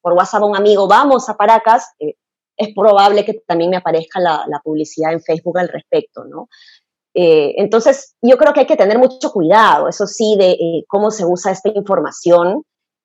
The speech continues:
Eh, como tú bien dices, Paolo, pues es, es, son servicios muy eficientes que es,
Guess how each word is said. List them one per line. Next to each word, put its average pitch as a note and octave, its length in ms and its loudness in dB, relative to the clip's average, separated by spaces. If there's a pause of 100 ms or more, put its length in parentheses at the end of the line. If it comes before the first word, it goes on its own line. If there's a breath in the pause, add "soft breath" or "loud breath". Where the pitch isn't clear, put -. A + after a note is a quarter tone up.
(180)
Eh, E3+ 180 2
como F3 260 -2
tú G#3+ 140 6
bien A3+ 200 6
dices, A3 280 -2
Paolo, F#3+ 420 4
pues G#3 200 -2
es, - 280 -10
es, - 340 -4
son G#3+ 220 -2
servicios G#3+ 440 0
muy A#3+ 260 6
eficientes G3+ 880 0
que D#3+ 220 0
es, - 420 -16